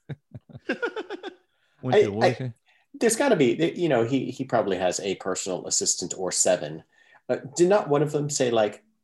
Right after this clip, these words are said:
Speaker 3: "You know, we don't, we don't have to put it in the cockpit. We can just get a hat box." This is what they're invented for. They invented something called hat boxes that you put
Speaker 1: Yeah.
Speaker 3: the hat in so it won't get crushed. Nope.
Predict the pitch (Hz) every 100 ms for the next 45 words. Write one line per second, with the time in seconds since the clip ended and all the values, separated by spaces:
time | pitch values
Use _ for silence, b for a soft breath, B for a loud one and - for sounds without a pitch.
0 | _ - - 127 139 147 160 - 107 -
1 | - 143 147 156 - 135 127 113 107 110
2 | 113 - - - - - 98 - 104 -
3 | 92 92 - - - - _ _ _ _
4 | _ _ _ _ _ _ _ - 135 135
5 | 135 117 110 113 101 101 - - - -
6 | _ _ _ _ 123 120 107 117 113 -
7 | 95 95 87 90 101 90 80 73 - -
8 | - - _ _ _ _ - 196 - 131
9 | 101 87 90 90 80 98 92 87 - 78
10 | 95 73 - 104 104 110 -